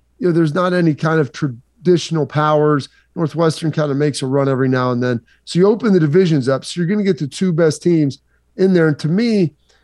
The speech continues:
I think that this is something where they're finally ahead of the curve a little bit, where you start looking as the playoffs are going to inevitably ex-, expand. At some point they will. And they're most likely gonna go to twelve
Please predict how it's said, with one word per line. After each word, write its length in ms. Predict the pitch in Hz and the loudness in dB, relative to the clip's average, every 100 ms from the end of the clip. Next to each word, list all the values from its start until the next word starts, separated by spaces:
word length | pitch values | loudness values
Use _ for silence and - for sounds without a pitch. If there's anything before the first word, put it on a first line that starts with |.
| _ | _
I 100 | - | -2
think 260 | 139 202 185 | 2 0 0
that 140 | 175 | -4
this 240 | 160 180 - | 0 0 2
is 300 | 175 143 - _ _ | 0 0 -6 _ _
something 380 | - 190 170 175 | -4 -2 2 2
where 80 | 170 | 4
they're 140 | 156 | 2
finally 540 | 143 - 180 208 196 180 | 0 0 0 2 2 2
ahead 300 | 139 135 185 | 2 0 0
of 100 | 147 | 0
the 100 | 139 | -4
curve 320 | 190 202 185 | -4 -2 -2
a 60 | |
little 260 | 147 143 135 | -2 0 0
bit, 300 | 117 135 131 _ _ _ | 0 -2 -2 _ _ _
where 140 | 160 | -2
you 80 | 175 | 0
start 280 | 156 208 175 | 0 -2 0
looking 440 | 170 190 202 175 | 0 0 0 0
as 180 | 165 135 | 0 -2
the 100 | 135 | -4
playoffs 600 | - 180 202 190 180 - - | -6 -2 0 0 -2 -6 -4
are 80 | 165 | -2
going 320 | 147 240 214 | 0 0 0
to 160 | - 180 | 2 2
inevitably 540 | 160 147 139 127 131 | 2 2 0 0 -2
ex-, 240 | 110 - - | -2 -8 -10
expand. 540 | 135 - 135 123 107 | -10 -8 -6 -6 -4
At 80 | 139 | -6
some 320 | - 277 269 | -4 -2 -2
point 320 | 170 190 180 - | 0 2 0 0
they 120 | 147 | -4
will. 400 | 131 123 110 - _ _ - | -2 -2 -4 -10 _ _ 0
And 100 | 214 | 2
they're 100 | 233 | 4
most 280 | 262 226 | 2 2
likely 260 | 220 196 190 | 2 2 2
gonna 200 | 175 175 | 2 2
go 120 | 165 | 2
to 80 | 143 | 0
twelve 520 | 131 - 156 127 131 | -4 -2 0 0 -2